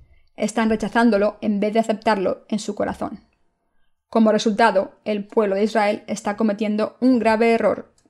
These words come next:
creyendo solamente en el Antiguo Testamento y rechazando el Nuevo Testamento. Incluso hoy en día están intentando guardar el sábado, como Yahvé ordenó a través de Moisés.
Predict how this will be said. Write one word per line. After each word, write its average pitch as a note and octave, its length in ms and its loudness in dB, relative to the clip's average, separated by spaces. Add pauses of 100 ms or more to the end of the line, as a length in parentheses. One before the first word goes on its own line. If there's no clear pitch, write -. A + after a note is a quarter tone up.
creyendo A3 420 2
solamente A3 800 -2
en G#3+ 120 0
el G3 80 -2
Antiguo F#3+ 360 -2
Testamento G#3+ 720 -4 (500)
y C4 160 4
rechazando A#3+ 840 0
el A3 140 0
Nuevo F#3 220 -4
Testamento. - 580 -8 (1120)
Incluso A#3+ 440 2
hoy A#3 140 4
en A#3 80 4
día A#3 200 2
están A3+ 240 0
intentando A3 600 2
guardar G#3 280 0
el G3+ 100 2
sábado, G3 560 0 (360)
como G#3 220 0
Yahvé G3 340 4
ordenó G3+ 380 2
a F#3+ 80 -2
través F#3+ 320 0
de F#3+ 60 -2
Moisés. - 580 -6